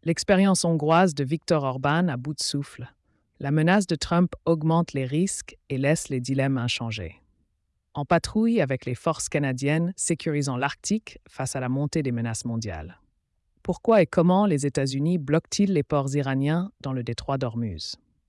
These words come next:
Tumulte politique dans un État frontalier indien alors que neuf millions de personnes perdent leur droit de vote. Le blocus américain des ports iraniens expliqué en deux minutes. Célébrités et fans rendent hommage à Asha Bosley.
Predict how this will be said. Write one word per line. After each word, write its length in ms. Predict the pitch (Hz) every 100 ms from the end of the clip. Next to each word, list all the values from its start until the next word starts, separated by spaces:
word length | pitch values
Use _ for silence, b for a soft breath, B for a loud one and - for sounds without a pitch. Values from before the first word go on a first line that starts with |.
| _ _ _ _
Tumulte 500 | - 175 190 202 175
politique 580 | - 156 156 - 156 -
dans 200 | 139 131
un 80 | 135
État 260 | 131 143
frontalier 580 | 113 - 170 165 151 151 -
indien 500 | 147 131 131 151 - -
alors 260 | 127 131 -
que 100 | 123
neuf 400 | 139 165 180 214
millions 360 | 196 180 185
de 80 | 160
personnes 560 | - 131 - 165 165 156
perdent 420 | 156 151 147 147
leur 240 | 127 107
droit 280 | 113 120 120
de 100 | 113
vote. 500 | 107 95 - - - _ _ _ _ _ _ _ _ _ _ _ _ _ _ _ -
Le 120 | 135
blocus 420 | 147 147 185 -
américain 600 | 160 156 147 - 151 147
des 120 | 131
ports 280 | - 139 127
iraniens 380 | 131 135 143 147
expliqué 640 | 131 - 123 - 139 143 -
en 140 | 123 117
deux 260 | 117 117
minutes. 720 | 113 117 101 87 - - - _
Célébrités 800 | - 165 160 156 165 - 180 180
et 80 | 147
fans 360 | - 180 180 170
rendent 300 | 151 151 151
hommage 360 | 151 156 170
à 60 | 135
Asha 300 | 127 - 117
Bosley. 500 | 117 110 101 90